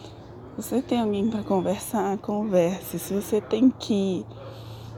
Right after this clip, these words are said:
alinhar pontos, alinhe. É, se você não tem, é, se, se você não pode fazer uma coisa, não faz.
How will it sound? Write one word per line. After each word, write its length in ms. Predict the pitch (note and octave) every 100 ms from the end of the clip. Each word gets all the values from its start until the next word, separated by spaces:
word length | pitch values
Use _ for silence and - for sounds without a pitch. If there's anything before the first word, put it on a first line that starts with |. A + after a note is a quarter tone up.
| -
alinhar 580 | F#3+ F#3+ F#3+ F#3 F#3+ F#3
pontos, 840 | - G#3 G#3 F#3+ F3+ F3 - - -
alinhe. 680 | G#3 G#3 G3+ G#3 G3+ F#3 F3+ - - - - - - - - - G3
É, 680 | F#3+ F#3 F#3 F#3 F3+ - - - - - - - - - - - - - -
se 80 | A#3
você 260 | B3 -
não 300 | B3 A#3+ C#4
tem, 340 | G#4+ - B3+ A#3
é, 240 | G#3 G#3 B3
se, 280 | - B3+
se 120 | B3 A#3
você 260 | A#3 -
não 160 | B3 F#4+
pode 400 | - A3+ B3 C#4
fazer 240 | A#3+ A#3+
uma 180 | G3+ G3
coisa, 380 | F#3+ A#3+ A3 A#3
não 240 | A3+ G4+
faz. 880 | - - F#4+ G#4 A4+ E4+ B3 - -